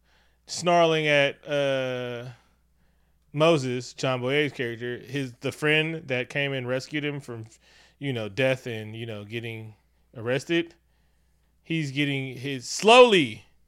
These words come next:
would have been fine if somebody would just, like, distracted it. But he let his best friend die, the one that saved him, because he, he got scared. And then he nutted up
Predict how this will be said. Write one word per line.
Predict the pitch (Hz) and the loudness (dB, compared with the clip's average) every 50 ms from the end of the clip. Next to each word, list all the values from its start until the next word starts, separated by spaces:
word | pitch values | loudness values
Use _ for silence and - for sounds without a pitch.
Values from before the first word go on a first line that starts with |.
| _ _ _ _ _ _ _ _ _ _ _ _ _ _ _ | _ _ _ _ _ _ _ _ _ _ _ _ _ _ _
would | - 165 180 190 | 0 4 4 6
have | 190 180 | 6 4
been | 202 185 | 4 2
fine | 143 190 185 165 147 131 123 127 123 | 2 4 4 4 4 4 2 0 -2
if | 139 143 - | -4 -6 -6
somebody | - - 175 170 165 165 156 151 151 | -2 0 0 2 4 4 4 4 4
would | 151 139 | 2 -2
just, | 127 147 151 143 135 - - - | -2 -2 -2 -2 -2 -4 -8 -6
like, | 135 127 123 113 - | -4 -4 -4 -4 -6
distracted | 131 - - - 147 139 143 - - 101 - | -8 -8 -4 0 0 0 0 0 -4 -14 -16
it. | - - _ _ _ _ _ _ _ _ _ _ _ _ _ - | -16 -16 _ _ _ _ _ _ _ _ _ _ _ _ _ -4
But | 139 139 | -2 0
he | 147 151 | 2 2
let | 151 151 143 | 2 2 0
his | 147 123 | 0 -2
best | 110 131 151 151 147 - | 0 0 0 0 0 0
friend | - 165 160 147 131 | -2 -2 -2 -2 -2
die, | 131 120 117 117 | -2 -2 -2 -2
the | 117 120 | -4 -4
one | 123 127 127 | -6 -6 -6
that | 127 113 | -6 -8
saved | - 135 123 117 110 113 | -6 -6 -8 -8 -8 -10
him, | 110 107 110 | -14 -14 -16
because | 113 107 - 117 113 110 110 107 - | -16 -14 -10 -8 -8 -8 -8 -10 -12
he, | - 127 127 123 120 113 | -12 -10 -10 -10 -12 -14
he | - - - 151 139 120 - - | -16 -12 -8 -6 -6 -6 -6 -8
got | 131 107 107 - | -8 -8 -8 -10
scared. | - - - - 120 98 - - - _ _ _ _ _ _ _ _ _ _ _ _ _ _ _ | -14 -18 -14 -10 -10 -10 -10 -12 -16 _ _ _ _ _ _ _ _ _ _ _ _ _ _ _
And | - 107 107 113 | -16 -10 -2 2
then | 165 180 190 185 170 156 139 131 123 120 120 - | 6 8 8 8 8 6 4 0 -4 -8 -12 -10
he | _ - 135 | _ -6 -4
nutted | 131 131 123 117 110 110 107 | -2 0 -2 -2 -2 -4 -8
up | 101 - - _ | -10 -10 -12 _